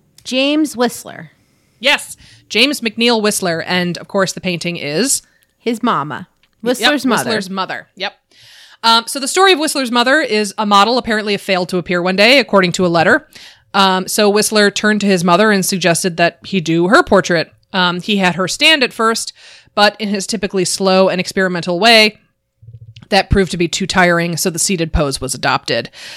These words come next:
Speaker 2: Um, it took dozens of sittings to complete because he was definitely very, like, meticulous.
Speaker 1: Mm-hmm.
Speaker 2: Uh, it became very popular, and Whistler did his part in promoting the picture and popularizing the image. So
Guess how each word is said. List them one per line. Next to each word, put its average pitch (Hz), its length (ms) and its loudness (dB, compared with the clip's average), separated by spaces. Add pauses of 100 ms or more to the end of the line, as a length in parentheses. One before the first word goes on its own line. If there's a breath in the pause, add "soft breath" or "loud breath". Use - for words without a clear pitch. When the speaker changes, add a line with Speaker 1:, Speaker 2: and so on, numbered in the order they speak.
(220 loud breath)
Speaker 2:
Um, 190 240 2
it 185 80 -6
took 190 220 -4
dozens 214 420 4
of - 140 -4
sittings 170 340 0
to 170 100 -4
complete 156 440 -4
because 156 240 -2
he 160 100 -2
was 139 160 -4
definitely 127 380 -2
very, 131 260 -4
like, 120 380 -6 (240)
meticulous. 147 760 0
Speaker 1:
Mm-hmm. 180 320 -14 (100)
Speaker 2:
Uh, 196 240 4
it 214 140 -4
became 202 420 0
very 190 360 0
popular, 185 420 2
and 175 100 0
Whistler 190 300 0
did 180 160 0
his 170 140 -2
part 165 240 0
in 165 80 -6
promoting 160 400 -2
the 156 80 -4
picture 160 260 -6
and 147 80 -6
popularizing 139 600 -4
the 127 100 -8
image. 147 240 -8
So 190 280 2